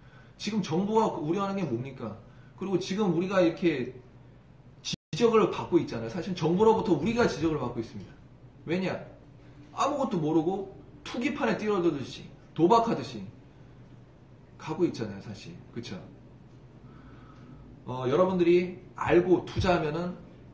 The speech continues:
투자가 되지만 모르고 돈이 들어가면 투기가 됩니다, 여러분. 이 부분에 대해서 명확히 하지 않으면은 정부의 시선은 우리에 대해서 계속 악화될 것이며 앞으로 이 판이 어떻게 꺾일지도 몰라요. 왜냐?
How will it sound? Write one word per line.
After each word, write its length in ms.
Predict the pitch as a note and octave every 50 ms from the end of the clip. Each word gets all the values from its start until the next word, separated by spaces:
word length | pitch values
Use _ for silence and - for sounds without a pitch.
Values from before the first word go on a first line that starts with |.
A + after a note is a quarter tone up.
| - -
투자가 400 | - - A3+ A#3 C4+ A3+ F#3+ E3
되지만 460 | C3+ A2+ - - A2+ A#2+ A#2+ - - - - - - - - - -
모르고 440 | - - F#3 A3+ A#3+ A#3 G#3+ A3 F#3
돈이 240 | - C#3+ F3 E3+ E3
들어가면 460 | D3+ D3 C3+ B2+ B2 C#3+ D3+ E3 - - - - G#2
투기가 480 | - - - - E3+ C4 B3+ A3 F#3+ -
됩니다, 280 | - - - - - -
여러분. 240 | F#3 - - - - - - - - - - - - - - - - - -
이 160 | D3+ F#3+ A3
부분에 340 | F#3+ F#3+ G3+ G3+ G#3 G3+ F#3
대해서 480 | F3+ F3 D3+ - - D#3+ D3 C3+ A2 -
명확히 440 | A#2 B2 E3 G#3+ - - - - A3+
하지 160 | G3 F3+ G3
않으면은 560 | F3+ C#3+ B2 A#2 A#2+ B2 C#3+ D#3 C#3 A2+ - - - - - -
정부의 480 | - D#3 E3+ F#3+ G3+ F#3+ A3 G#3+ G3
시선은 500 | - - G3+ F3 G#3 F3+ F#3 G3+ G3+ D#3 C3
우리에 200 | B2 E3 E3+ D#3+
대해서 240 | D#3 C#3+ - E3+ D#3+
계속 400 | - C#3 B2 D3+ F3 G#3 E3 D3
악화될 400 | C3+ C3 - D#3 C#3 C#3 B2 B2
것이며 400 | A#2+ G#2+ - A#2+ A#2+ B2 A#2 F#2 - - - - - - - - - - - - -
앞으로 440 | - - - - - A3 A3+ - -
이 100 | G#3+ -
판이 280 | - - B3 A#3 A#3 A3
어떻게 560 | D3+ D3+ - - - G3+ G3 G3+ G3 - - - -
꺾일지도 460 | - - - - A#3 - - A3 G#3+
몰라요. 280 | E3+ C3 A#2 A2 G#2 - - -
왜냐? 380 | C3+ C#3+ E3 F#3 F3+ C3+ A2+ -